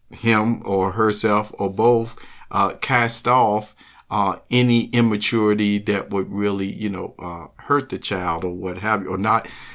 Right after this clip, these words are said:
uh, leave the child malnourished in certain areas. So that means physically and spiritually to take care of the child, you see.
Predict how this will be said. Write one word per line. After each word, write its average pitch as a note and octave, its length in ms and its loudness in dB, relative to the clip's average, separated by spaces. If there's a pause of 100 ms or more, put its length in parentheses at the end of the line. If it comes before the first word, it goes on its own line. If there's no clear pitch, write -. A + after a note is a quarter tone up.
(180)
uh, G#2+ 220 2
leave D3 220 4
the C3 80 2
child A#2+ 320 6
malnourished A2 920 2
in F#2+ 120 -2
certain F2+ 360 2
areas. F#2 400 2
So G#2 100 0
that A2 200 2
means G#2 320 0
physically A#2 600 0
and B2 340 0
spiritually F#2 680 2
to F#2 100 -4
take G#2 260 0
care A#3 200 -2
of A3+ 80 -6
the F#3 80 -4
child, A2 500 -6
you F2+ 80 -8
see. - 280 -8